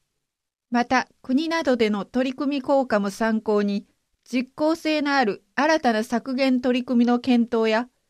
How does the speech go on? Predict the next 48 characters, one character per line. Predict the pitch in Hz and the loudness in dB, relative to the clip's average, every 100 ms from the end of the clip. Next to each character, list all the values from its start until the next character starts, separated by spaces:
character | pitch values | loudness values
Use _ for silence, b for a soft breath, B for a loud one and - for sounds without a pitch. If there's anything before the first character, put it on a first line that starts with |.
| _ _ _ _ _ | _ _ _ _ _
推 | - 277 311 | -8 -6 -6
進 | - 285 262 | -4 0 0
を | 262 | 0
図 | 269 254 | -2 -2
り、 | 226 165 - _ - | -2 -2 -8 _ -4
県 | 311 277 247 | 0 0 0
全 | 233 247 | 2 2
体 | 247 262 | 2 0
と | 254 254 | 0 -2
し | - | 0
て | 214 - _ _ | -2 -2 _ _
積 | _ 254 262 | _ -2 -2
極 | - 339 320 | -4 -8 -6
的 | 294 277 269 | -8 -4 -2
に | 254 - | -2 -4
シ | - 285 294 | -10 -6 -4
ー | 302 | -2
オ | 294 | -2
ー | |
ツ | - 277 | -6 -8
ー | 262 | -4
の | 202 | -4
削 | 240 196 240 | -4 -4 -4
減 | 240 233 220 | -2 -2 -2
を | 208 | -4
進 | 208 - 220 | -8 -4 -2
め | 208 | -2
て | 180 | -2
い | 233 | -6
き | 175 | -8
ま | 170 226 | -8 -8
す。 | - _ _ _ _ _ _ _ _ _ _ _ _ _ _ | -10 _ _ _ _ _ _ _ _ _ _ _ _ _ _
そ | - 269 | -4 -2
の | 320 | 0
他 | 320 254 | 2 2
の | 220 | 0
質 | - - 233 | -4 -4 4
問 | 240 240 | 6 6
事 | 214 233 | 2 -4
項。 | - 165 143 - _ _ _ _ _ _ _ _ | 0 0 0 -4 _ _ _ _ _ _ _ _
生 | - 330 339 | -4 -2 0
活 | 320 320 311 | 0 -2 -4
保 | 247 247 | -2 0
護 | 285 | 0
行 | 254 262 | 2 2
政、 | 240 - 160 - _ | 2 -2 -4 -4 _
ほ | - 196 | -6 -4
か。 | 196 165 | 0 0